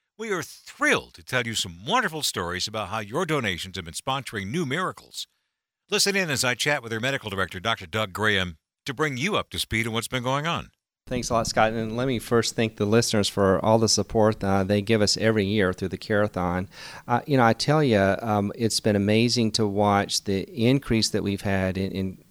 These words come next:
Speaker 2: survival for patients with childhood cancer. Um, right now, um, the survival rate is about eighty percent for kids with childhood cancer. And the, the challenge really is, how do you make that a hundred percent?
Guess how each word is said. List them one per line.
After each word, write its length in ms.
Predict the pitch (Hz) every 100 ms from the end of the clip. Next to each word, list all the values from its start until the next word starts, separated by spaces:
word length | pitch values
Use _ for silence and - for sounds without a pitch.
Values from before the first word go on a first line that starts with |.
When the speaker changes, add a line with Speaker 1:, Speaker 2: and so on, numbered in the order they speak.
| -
Speaker 2:
survival 560 | - 104 98 107 98
for 160 | 92 95
patients 400 | - 101 - -
with 80 | 95
childhood 320 | 95 92 92
cancer. 480 | - 92 - - 98 - - - -
Um, 380 | - 98 92 95
right 320 | - 113 120
now, 540 | 113 120 120 110 104 104 - - -
um, 400 | 104 101 98 101
the 100 | 104
survival 480 | - 101 104 107 107
rate 260 | 104 104
is 140 | 101 95
about 240 | 95 92 -
eighty 180 | 107
percent 540 | 107 110 - 101 73 - -
for 160 | - 104
kids 300 | - 104 -
with 100 | 98
childhood 400 | 98 95 95 95
cancer. 560 | - 95 92 - 87 - - - - -
And 300 | - 117 107 - - -
the, 500 | 120 120 113 113 - -
the 140 | 117
challenge 520 | - 175 226 233 107
really 360 | 107 101 98 107
is, 160 | 104
how 320 | - 113 123 135
do 80 |
you 100 | 147
make 240 | 123 117 113
that 140 | 104
a 20 |
hundred 220 | 92 113 107
percent? 520 | 85 - 82 -